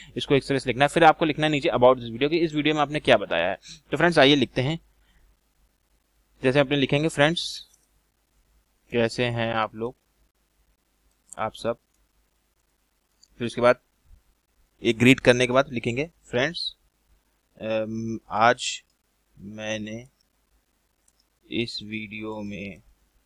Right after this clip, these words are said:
आप सभी को नेचर,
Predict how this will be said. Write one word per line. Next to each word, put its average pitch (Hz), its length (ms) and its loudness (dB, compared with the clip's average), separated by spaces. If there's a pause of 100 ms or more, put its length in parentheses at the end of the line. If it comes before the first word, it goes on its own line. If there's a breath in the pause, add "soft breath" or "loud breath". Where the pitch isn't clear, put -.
(280)
आप 95 280 -6 (140)
सभी 104 540 -14 (100)
को 110 440 -10 (2000)
नेचर, 113 840 -4